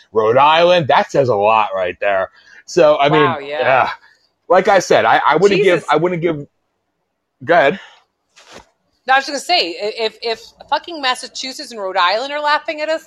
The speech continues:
Speaker 2: that just, that's just sad.
Speaker 1: Oh,
Speaker 2: That's
Speaker 1: yeah.
Speaker 2: sad.
Speaker 1: Oh, yeah. Like I
Speaker 2: So
Speaker 1: said, I
Speaker 2: what,
Speaker 1: wouldn't
Speaker 2: what are
Speaker 1: give
Speaker 2: you thinking
Speaker 1: Wolf
Speaker 2: about
Speaker 1: Hitler.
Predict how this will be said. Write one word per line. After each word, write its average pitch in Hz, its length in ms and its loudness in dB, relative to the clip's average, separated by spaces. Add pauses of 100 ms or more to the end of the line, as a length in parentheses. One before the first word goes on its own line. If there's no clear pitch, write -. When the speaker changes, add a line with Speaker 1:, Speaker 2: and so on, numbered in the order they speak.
Speaker 2:
that 240 200 -2
just, - 220 -20 (100)
that's - 320 -8
just - 320 -20
sad. 117 400 -18 (260)
Speaker 1:
Oh, 165 120 6
Speaker 2:
That's 156 100 4
Speaker 1:
yeah. 131 240 4
Speaker 2:
sad. - 640 -12 (1120)
Speaker 1:
Oh, 185 120 4
yeah. 110 300 2 (260)
Like 175 180 2
I 190 60 4
Speaker 2:
So 320 100 0
Speaker 1:
said, - 60 4
I 392 80 4
Speaker 2:
what, 427 80 -2
Speaker 1:
wouldn't 254 140 -2
Speaker 2:
what 214 80 0
are 185 40 -2
Speaker 1:
give 147 80 -6
Speaker 2:
you 147 60 -6
thinking 165 180 2
Speaker 1:
Wolf 349 100 -8
Speaker 2:
about 302 240 -2
Speaker 1:
Hitler. 175 480 0